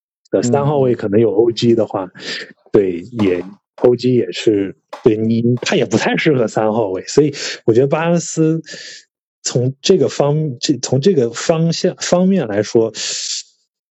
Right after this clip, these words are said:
Speaker 1: 呃，我觉得猛龙需要考虑怎么样去让他更好的发展和成长，
Speaker 2: 嗯。
Speaker 1: 呃，会比较好。
Speaker 2: 嗯。
Speaker 1: 呃，包括阿丘啊也是，
Speaker 2: 嗯。
Speaker 1: 那就更，现在是更看上去是，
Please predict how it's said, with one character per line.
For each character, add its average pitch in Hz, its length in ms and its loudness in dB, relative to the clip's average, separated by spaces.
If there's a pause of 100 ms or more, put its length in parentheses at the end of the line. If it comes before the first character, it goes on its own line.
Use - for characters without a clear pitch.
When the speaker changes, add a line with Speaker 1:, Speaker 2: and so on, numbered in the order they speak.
(360)
Speaker 1:
呃， 98 440 0 (540)
我 120 120 4
觉 117 60 2
得 143 60 6
猛 120 180 -2
龙 95 100 -2
需 107 140 2
要 123 80 2
考 110 240 0
虑 95 140 2
怎 95 180 -4
么 92 60 0
样 104 180 0
去 107 160 0
让 104 160 0
他 101 160 -2
更 110 240 2
好 98 160 -4
的 87 220 -4
发 117 240 -2
展 101 180 -2
和 104 140 0
成 110 280 0
长， 131 160 2 (840)
Speaker 2:
嗯。 120 320 2
Speaker 1:
呃， 87 60 -2
会 117 220 4
比 127 100 -2
较 107 160 2
好。 - 80 -8 (960)
Speaker 2:
嗯。 98 80 0
Speaker 1:
呃， 92 40 0
包 120 140 2
括 - 160 0
阿 131 140 0
丘 143 320 2
啊 113 200 -2
也 92 80 2
是， 104 280 0
Speaker 2:
嗯。 101 80 -6
Speaker 1:
那 107 140 0
就 104 140 2
更， 110 440 -2
现 - 400 -4
在 101 160 -2
是 - 140 -8
更 180 200 2
看 123 300 -2
上 104 120 -4
去 98 240 0
是， 90 380 -2